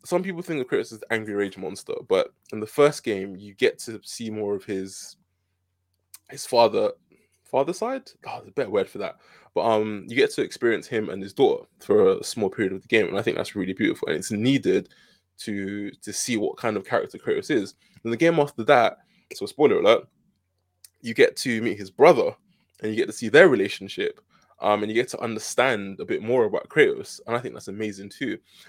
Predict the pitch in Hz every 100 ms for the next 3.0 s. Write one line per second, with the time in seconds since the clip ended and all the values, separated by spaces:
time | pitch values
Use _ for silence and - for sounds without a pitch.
0 | - - 110 107 107 - - 120 113 -
1 | 113 113 113 110 104 101 104 107 107 92
2 | - 135 120 117 - 113 104 104 98 -